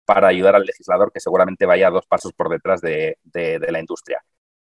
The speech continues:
Luego, ya pasando al tema de, de las third party cookies, fue hace dos años y dos meses, yo creo que fue en enero del veinte, cuando éramos felices y andábamos por la calle y no había covid y esas cosas,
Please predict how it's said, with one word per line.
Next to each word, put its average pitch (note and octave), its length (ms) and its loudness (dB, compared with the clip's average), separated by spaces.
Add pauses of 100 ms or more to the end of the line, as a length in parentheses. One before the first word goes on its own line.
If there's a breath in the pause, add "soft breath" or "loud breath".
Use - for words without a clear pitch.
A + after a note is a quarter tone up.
(420)
Luego, B2 500 8
ya A#2+ 140 4
pasando B2+ 400 0
al A2+ 140 0
tema B2+ 260 -4
de, A2+ 540 0
de A2 220 0
las A2 160 -2
third B2 160 2
party B2 280 -2
cookies, B2+ 400 -10
fue A#2 400 4
hace G#2+ 400 -2
dos G#2+ 220 -2
años A2+ 720 -4 (380)
y G#2 100 -2
dos G#2 120 6
meses, B2+ 280 -2
yo A2 80 2
creo A2 100 -6
que G2+ 100 -6
fue A#2 180 4
en G2+ 120 -2
enero G#2+ 300 4
del G2 180 0
veinte, C3+ 400 -2
cuando F#2+ 220 -2
éramos G#2+ 280 0
felices G2+ 520 -4
y F#2 100 -6
andábamos G2+ 400 0
por F2+ 160 -2
la E2 100 -2
calle G2+ 380 0
y E2+ 80 -4
no G2 80 -8
había G2+ 220 -2
covid G#2+ 260 -2
y G#2 60 -4
esas - 180 -6
cosas, B2 320 4